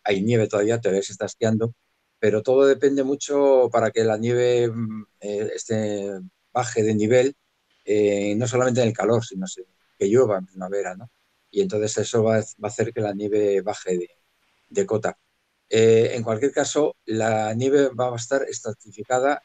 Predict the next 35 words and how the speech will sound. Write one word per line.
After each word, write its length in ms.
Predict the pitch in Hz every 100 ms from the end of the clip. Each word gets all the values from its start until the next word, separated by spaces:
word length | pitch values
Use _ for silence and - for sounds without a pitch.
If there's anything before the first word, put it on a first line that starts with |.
| -
en 180 | 107
lo 80 | 107
que 100 | -
es 60 | 120
las 120 | 117
grandes 280 | 117 120 107
montañas, 440 | 95 92 101 90 - _ _ _
que 80 |
es 100 | -
a 100 | 104
mí 160 | 101 110 110 -
otra 180 | 107 110
de 100 | 107
las 140 | 98
zonas 260 | 113 117 117
que 120 | 101
más 180 | 113 110
me 60 |
gusta. 260 | 104 117 98
Por 160 | 98
eso, 320 | 104 - 117 117 _ _ _ _
en 160 | 107 98
primavera, 560 | 110 107 113 117 120
Dolomitas 560 | 113 113 107 110 120 120
es 100 | 117
de 100 | 120
los, 200 | 110 -
es 120 | - 117
un 80 | 113
espectáculo, 560 | - - 127 117 131
puesto 320 | - 110 -
que 100 | 104
la 120 | 101 101
nieve 260 | 113 123
está 320 | 117 - 120